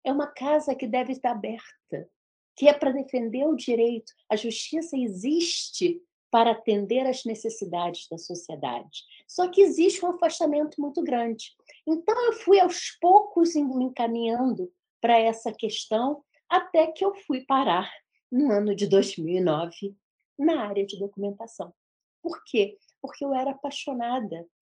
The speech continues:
apaixonada <coughs> não só <coughs> por um prédio histórico,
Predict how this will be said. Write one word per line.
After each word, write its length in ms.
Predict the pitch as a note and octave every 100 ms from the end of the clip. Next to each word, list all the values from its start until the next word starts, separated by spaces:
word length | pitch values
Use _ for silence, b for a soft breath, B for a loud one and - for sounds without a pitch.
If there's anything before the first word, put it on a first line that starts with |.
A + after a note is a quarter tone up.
| _ -
apaixonada 960 | G3+ G3+ G#3 - G3 F3+ E3+ D#3+ F3 -
<coughs> 920 | - - - - - - _ _ -
não 240 | A3 A#3+
só 320 | A#3 - - -
<coughs> 1080 | - - F4 - - - _ _ _ _ -
por 140 | G3+
um 100 | G3
prédio 380 | G3+ G3 G3 F#3+
histórico, 680 | G3 - F3+ G3+ - -